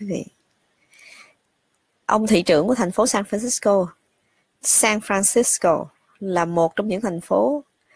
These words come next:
lớn nhất, giàu có nhất thế giới. Sự thật, San Francisco là thành phố thứ hai được nhiều người thăm viếng nhất sau Paris.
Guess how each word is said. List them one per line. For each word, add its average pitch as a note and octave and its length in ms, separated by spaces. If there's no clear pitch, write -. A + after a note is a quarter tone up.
lớn G#3+ 500
nhất, C#4+ 200
giàu F3 480
có F3+ 240
nhất C4 240
thế A#3 140
giới. A3+ 400
Sự E3+ 240
thật, E3+ 260
San A3 260
Francisco G#3+ 560
là F#3 100
thành D#3+ 260
phố G3+ 400
thứ B3 280
hai G3 480
được F3 240
nhiều E3+ 220
người D#3+ 180
thăm F#3+ 200
viếng G#3 200
nhất C#4 200
sau F#3 360
Paris. F#3+ 540